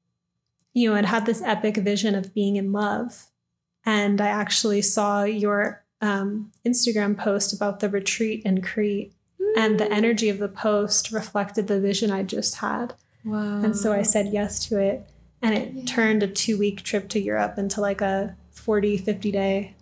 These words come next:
Speaker 1: trip.
Speaker 2: Amazing.
Speaker 1: But I really came across this awareness that, um,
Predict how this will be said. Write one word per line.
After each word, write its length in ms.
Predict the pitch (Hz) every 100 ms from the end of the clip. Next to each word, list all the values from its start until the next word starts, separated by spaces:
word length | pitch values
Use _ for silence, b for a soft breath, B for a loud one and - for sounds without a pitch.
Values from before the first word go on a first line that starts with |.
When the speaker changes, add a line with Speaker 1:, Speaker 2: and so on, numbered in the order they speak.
| - - -
Speaker 1:
trip. 420 | - 240 220 214 -
Speaker 2:
Amazing. 760 | 180 165 175 175 - 175 170 - - -
Speaker 1:
But 280 | 233 220 220
I 160 | 214 208
really 680 | 202 202 202 208 208 220 b b b b _ _ _
came 260 | - 240 214
across 460 | 214 - 202 202 -
this 200 | 202 240
awareness 580 | 196 196 202 202 -
that, 380 | - 190 190 294 _ _ -
um, 540 | 226 208 214 220 226